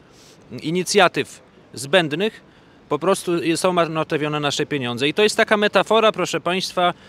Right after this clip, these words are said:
właśnie, e, skorupy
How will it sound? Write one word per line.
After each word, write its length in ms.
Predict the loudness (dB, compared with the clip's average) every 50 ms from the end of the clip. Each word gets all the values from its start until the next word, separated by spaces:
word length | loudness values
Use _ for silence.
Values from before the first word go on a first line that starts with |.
| -20 -12
właśnie, 600 | -4 0 4 4 4 4 0 -4 -6 -4 -4 -4 -6 -10 -18 -20 -20 -20 -20 -20 -20 -20 -12 -6
e, 560 | -2 0 2 2 4 4 4 2 2 0 -4
skorupy 640 | -6 -2 2 4 6 6 6 6 4 0 -6 -6